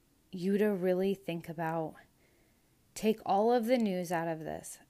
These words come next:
Take all of society's opinions. Take all of your judgmental friends and family and that one person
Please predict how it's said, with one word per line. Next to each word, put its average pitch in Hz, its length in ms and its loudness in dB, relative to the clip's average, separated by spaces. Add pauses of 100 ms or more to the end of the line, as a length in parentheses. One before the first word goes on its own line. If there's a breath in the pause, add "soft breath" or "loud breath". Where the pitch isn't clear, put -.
Take 185 480 -4 (160)
all 202 420 2
of 185 400 0 (380 loud breath)
society's 214 760 0
opinions. 180 840 -4
Take - 240 -8 (180)
all 196 400 2
of 185 280 0 (380 loud breath)
your 170 460 2 (960)
judgmental 208 1080 2 (280)
friends 220 400 2
and 180 240 -4
family 214 640 -4
and 170 360 -6
that 180 300 -4
one 233 380 -4
person 202 500 -8